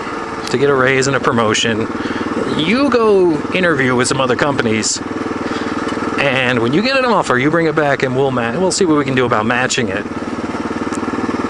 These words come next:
So he did. He did exactly what they told him to. As soon as he left that meeting,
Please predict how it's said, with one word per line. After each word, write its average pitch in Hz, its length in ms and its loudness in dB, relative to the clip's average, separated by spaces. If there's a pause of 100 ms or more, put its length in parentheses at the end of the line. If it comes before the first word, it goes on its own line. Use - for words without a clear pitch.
(1160)
So 143 400 2 (1800)
he 180 100 2
did. 330 300 2 (280)
He 165 120 0
did 180 180 2
exactly 175 380 2
what 175 160 2
they 160 100 2
told 135 240 2
him 107 100 0
to. 107 200 0
As 104 100 0
soon 185 120 2
as 170 80 2
he 180 100 4
left 160 240 0
that 156 200 0
meeting, 147 400 2